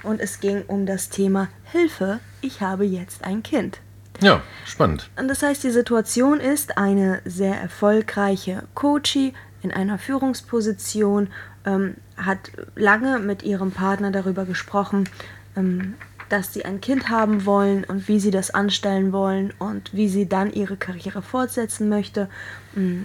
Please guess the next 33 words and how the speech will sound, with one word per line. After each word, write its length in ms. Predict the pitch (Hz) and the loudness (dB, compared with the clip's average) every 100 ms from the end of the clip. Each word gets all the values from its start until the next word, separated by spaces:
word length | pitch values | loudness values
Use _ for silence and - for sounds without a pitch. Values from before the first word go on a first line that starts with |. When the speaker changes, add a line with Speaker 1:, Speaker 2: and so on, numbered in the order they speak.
| - | -6
Speaker 1:
sie 240 | 190 202 180 | 0 2 4
haben 260 | 196 196 | 2 2
auch 220 | - 180 | 0 0
Nachwuchs 480 | 196 185 - 190 - | 0 0 -2 -10 -10
bekommen. 420 | - 196 220 233 | -10 -4 -2 0
Herzlichen 520 | 190 190 - 180 - 180 | 0 -4 -4 -6 0 6
Glückwunsch 560 | 233 240 220 220 - | 6 8 6 4 2
an 160 | 233 196 | 2 2
dieser 300 | 190 175 160 | 2 0 -2
Stelle. 360 | - 202 220 226 - - - - - 214 | 0 0 0 -2 -10 -16 -12 -12 -4 2
Ähm, 260 | 208 214 - | 4 4 2
und 180 | 269 | 2
dann 320 | 208 185 214 294 - - - - - - - - - - - - - | 2 2 2 -2 -10 -20 -20 -20 -20 -20 -20 -20 -20 -18 -18 -20 -4
hat 240 | - 220 - | -2 -2 -4
sich 180 | 226 - | -6 -2
plötzlich 380 | 202 196 190 | -2 -2 -4
ergeben, 460 | 202 196 202 220 294 - - - | -2 0 0 0 -4 -8 -20 -14
wie 220 | 214 202 | -4 -4
soll 240 | 190 196 - | -2 -4 -4
ich 140 | 185 | -6
mich 180 | 202 190 | -8 -8
jetzt 180 | 226 - | -12 -10
positionieren? 680 | 214 190 190 190 208 277 214 - - - - - - | -6 -4 -6 -6 -4 -4 -6 -12 -20 -20 -16 -14 -14
Das 120 | - 233 | -6 -4
heißt, 140 | 233 | -2
die 80 | 233 | 0
Situation 460 | 240 262 269 370 370 | 2 0 0 0 0
ist 160 | - | 0
klar, 400 | 226 220 214 220 - - - - | 2 4 4 0 -4 -18 -6 2
ich 300 | 220 - - | 4 2 -8
habe 200 | 185 180 | -6 -4
ein 180 | - 202 | -6 -6
Kind 400 | - 269 403 - | -4 -4 -4 -8